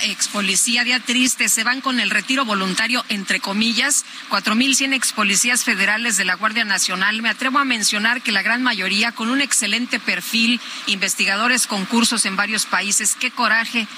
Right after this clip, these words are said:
qué desperdicio de capital humano, como si este país no los necesitara.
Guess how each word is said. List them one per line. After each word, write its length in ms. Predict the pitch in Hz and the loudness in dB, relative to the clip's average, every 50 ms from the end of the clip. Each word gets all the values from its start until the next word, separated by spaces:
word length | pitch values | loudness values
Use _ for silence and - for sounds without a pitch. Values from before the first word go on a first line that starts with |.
| - - - - | -16 -14 -8 -2
qué 120 | - 226 226 | 0 2 2
desperdicio 840 | 226 233 - - - 233 214 208 208 196 247 254 233 - - 233 208 | 2 2 2 0 0 0 0 0 2 2 2 2 2 2 2 0 0
de 100 | 190 180 | 0 0
capital 460 | - 190 - 196 185 - 214 208 208 | -2 -2 -2 -2 -2 0 -2 0 0
humano, 340 | 202 190 196 208 208 214 208 | 0 0 0 0 0 -2 -4
como 260 | - 214 190 185 185 | -4 -4 -2 0 0
si 120 | 185 208 214 | 2 2 2
este 180 | 202 - 202 | 0 -2 -2
país 420 | - - 175 180 196 190 - - - - - - - | -2 0 -2 0 0 0 0 0 -2 -6 -14 -10 -4
no 160 | - 190 196 | 0 2 2
los 220 | 196 190 185 180 190 | 2 2 2 0 0
necesitara. 640 | 175 165 156 - 151 - 156 - - - 117 107 | 0 0 0 0 0 -2 -2 -2 -2 -4 -2 -2